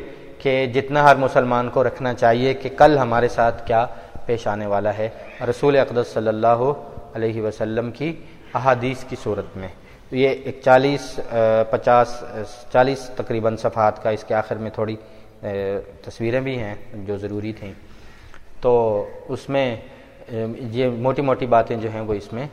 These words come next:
اس میں، اس کو لکھ دی گئی ہیں، وہ جتنی ہیں ساتھی جو ہے وہ بعد میں لے لیں۔ اس میں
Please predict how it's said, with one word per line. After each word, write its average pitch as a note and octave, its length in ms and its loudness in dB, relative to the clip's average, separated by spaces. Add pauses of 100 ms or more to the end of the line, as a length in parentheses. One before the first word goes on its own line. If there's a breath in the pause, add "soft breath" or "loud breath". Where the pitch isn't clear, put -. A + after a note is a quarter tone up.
(220)
اس - 180 -16
میں، G#2 160 -8
اس G#2+ 160 -16
کو A2+ 80 -2
لکھ G#2 240 -4
دی G2 120 -8
گئی G2+ 140 -2
ہیں، G2+ 140 -8 (100)
وہ A2 100 -4
جتنی A#2+ 380 -4
ہیں A#2+ 160 -4
ساتھی G#2+ 340 -4
جو G#2 180 -4
ہے G2+ 80 -6
وہ G2 180 -8 (200)
بعد F#2+ 120 -8
میں F#2 160 -12
لے F2+ 180 -14
لیں۔ E2+ 80 -18 (840 loud breath)
اس - 180 -2
میں F3+ 300 8